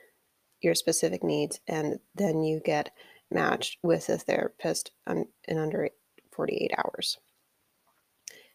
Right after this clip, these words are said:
Then you schedule secure video and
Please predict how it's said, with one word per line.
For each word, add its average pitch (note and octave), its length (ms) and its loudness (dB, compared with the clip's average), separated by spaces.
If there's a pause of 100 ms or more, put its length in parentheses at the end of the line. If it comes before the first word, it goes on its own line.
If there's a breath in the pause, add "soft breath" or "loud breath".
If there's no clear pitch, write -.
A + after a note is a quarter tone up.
Then F3+ 160 6
you F#3 100 8
schedule F3 460 2
secure F3 720 4
video D#3+ 480 4 (100)
and D#3 240 -2